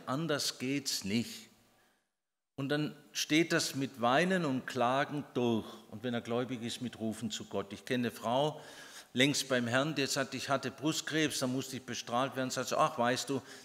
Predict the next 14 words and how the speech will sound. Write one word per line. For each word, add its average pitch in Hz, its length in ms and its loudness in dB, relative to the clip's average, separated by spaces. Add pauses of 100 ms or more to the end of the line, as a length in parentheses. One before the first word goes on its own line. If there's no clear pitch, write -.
die 95 80 -6
war 90 120 2
damals 98 300 0
schon 101 140 -4
an 95 120 -2
die 92 100 -2
neunzig, 98 460 0
da 95 140 -6
war 95 140 -4
ich 98 80 -8
noch 98 160 -6
ein 95 120 -10
junger 95 280 -6
Kerl. 98 360 -2